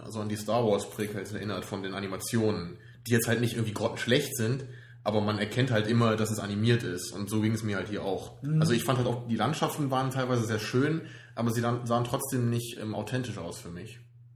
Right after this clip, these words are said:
Speaker 1: Und, und gerade was diese grünen Männchen angeht.
Speaker 2: Also die Landschaften <laughs> selber, aber da kommen wir vielleicht auch noch zu, die fand ich schon sehr, sehr schön umgesetzt.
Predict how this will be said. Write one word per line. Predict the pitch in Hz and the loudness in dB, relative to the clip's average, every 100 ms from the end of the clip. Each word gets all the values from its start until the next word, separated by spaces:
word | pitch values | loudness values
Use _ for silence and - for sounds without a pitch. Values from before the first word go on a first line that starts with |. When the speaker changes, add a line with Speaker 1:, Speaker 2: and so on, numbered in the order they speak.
| - - | -20 -8
Speaker 1:
Und, | 107 | -6
und | 107 104 | -4 -2
gerade | 107 104 107 104 | 0 2 2 0
was | 101 | -4
diese | 104 98 | -6 -6
grünen | 104 107 104 101 104 | -4 -2 -2 -4 -4
Männchen | 104 120 120 | -4 -4 -4
angeht. | 117 123 127 127 | -4 -2 -2 0
Speaker 2:
Also | 156 143 | 2 2
die | 147 | 4
Landschaften | 139 202 214 214 - 135 | 4 4 2 -2 -2 0
<laughs> | |
selber, | 139 180 208 214 214 - - - | 4 4 4 2 2 -8 -16 -16
aber | 139 | -4
da | 139 | -4
kommen | - 160 | -2 -2
wir | |
vielleicht | 135 135 131 | -2 -4 -4
auch | |
noch | 156 160 | -4 -4
zu, | - 151 | -6 -6
die | 131 | -6
fand | 127 147 135 | -4 -2 -2
ich | 127 | -4
schon | - 131 | -4 -4
sehr, | 120 113 | -2 -4
sehr | 113 | -4
schön | 113 117 | -8 -8
umgesetzt. | 113 117 113 113 - | -8 -6 -6 -8 -12